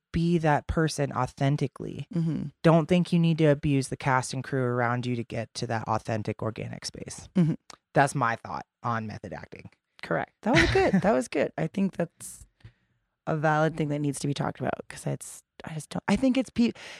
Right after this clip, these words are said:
Speaker 2: it feels like it always comes back to kids in preschool or something, like daycare, some kid's having a fucking tantrum.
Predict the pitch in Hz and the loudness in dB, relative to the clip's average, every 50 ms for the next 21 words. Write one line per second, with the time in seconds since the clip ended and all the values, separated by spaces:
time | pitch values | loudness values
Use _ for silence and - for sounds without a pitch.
0 | - - 220 196 - 247 233 247 233 226 220 202 185 175 190 190 185 185 175 - | -4 -2 -2 -2 0 4 4 4 6 6 4 4 6 8 8 8 8 6 4 4
1 | - 185 180 170 151 143 156 151 151 143 - 196 - - 160 139 - 156 151 143 | 2 4 4 4 4 4 4 4 4 2 0 -4 -4 -2 -2 0 2 0 0 2
2 | - 143 143 139 - - - 135 139 131 - - - - - - - - - - | 2 0 0 0 0 0 0 2 2 2 0 0 -2 -4 -4 -2 -2 -2 -2 0
3 | - - 180 - _ _ - - - 147 131 - - - - 170 156 151 143 - | -2 -2 -4 -8 _ _ -6 -2 0 0 -2 -2 -8 -4 2 4 4 4 4 2
4 | 147 139 151 147 143 143 139 139 - _ _ _ _ _ _ _ _ _ - - | 0 2 2 2 2 2 0 -2 -4 _ _ _ _ _ _ _ _ _ -8 -6
5 | 151 151 143 143 - - - 147 - - 151 147 139 139 131 - - - - 139 | -4 -4 -4 -6 -6 -4 -4 -4 -2 -2 -2 -2 -2 -2 -4 -4 -6 -4 -4 -6
6 | 131 - 131 131 131 - 131 123 107 110 107 | -6 -4 -4 -4 -4 -4 -4 -4 -4 -4 -4